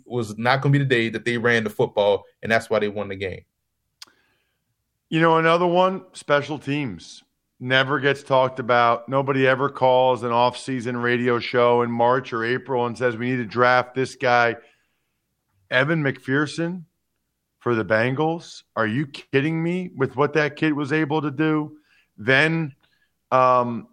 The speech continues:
Speaker 2: obviously, Robbie Gould, what he was able to do. Conversely, the Packers, how bad they were on special teams. I don't know if that's personnel or just coaching or what,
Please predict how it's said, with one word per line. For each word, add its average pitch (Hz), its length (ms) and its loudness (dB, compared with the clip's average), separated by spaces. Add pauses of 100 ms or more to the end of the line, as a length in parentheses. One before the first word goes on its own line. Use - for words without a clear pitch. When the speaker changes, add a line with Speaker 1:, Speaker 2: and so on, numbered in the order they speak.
(140)
Speaker 2:
obviously, 143 580 0
Robbie 123 360 2
Gould, 120 640 0 (300)
what 107 180 -2
he 120 180 0
was 156 180 0
able 160 260 0
to 151 60 2
do. 165 80 2
Conversely, 147 640 0
the 127 140 0
Packers, 139 640 0
how 131 180 4
bad 117 420 2
they 165 100 2
were 165 220 2
on 165 120 0
special 165 340 -2
teams. 151 100 -2
I 127 80 2
don't 185 120 0
know 190 80 2
if 185 100 -4
that's 165 300 0
personnel 151 840 0 (500)
or 131 180 4
just 120 360 -2
coaching 175 560 0
or 120 240 0
what, 127 580 2